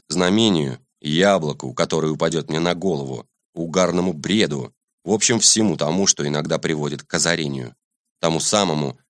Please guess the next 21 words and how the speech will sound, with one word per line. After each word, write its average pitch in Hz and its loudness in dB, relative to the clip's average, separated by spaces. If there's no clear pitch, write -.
которого 104 0
у 110 2
меня 110 4
сейчас 95 0
не 113 4
было 78 0
и 73 -4
которое 78 -4
мне 90 0
было 73 -4
необходимо. 69 -6
Тем 120 2
более 113 4
я 104 6
и 95 0
так 104 0
сказал 78 0
им 71 -4
больше, 90 0
чем 69 -2
хотел, 69 -6